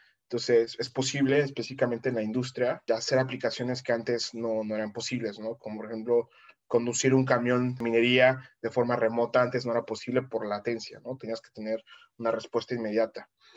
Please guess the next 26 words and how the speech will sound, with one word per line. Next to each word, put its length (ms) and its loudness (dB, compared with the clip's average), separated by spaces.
Y 140 4
obviamente 500 8
esto, 480 4
eh, 300 -8
se 100 -6
traduce 280 4
en 40 2
muchas 180 0
aplicaciones. 800 0
Te 80 -8
podrás 240 0
imaginar 460 -4
en 100 -10
la 100 -4
industria 380 -2
mexicana 500 4
una, 320 2
una 180 2
línea 240 6
de 60 4
empaque, 500 0
no 120 -16
sé, 140 -10
de, 160 -10
de 160 -8
comida. 500 2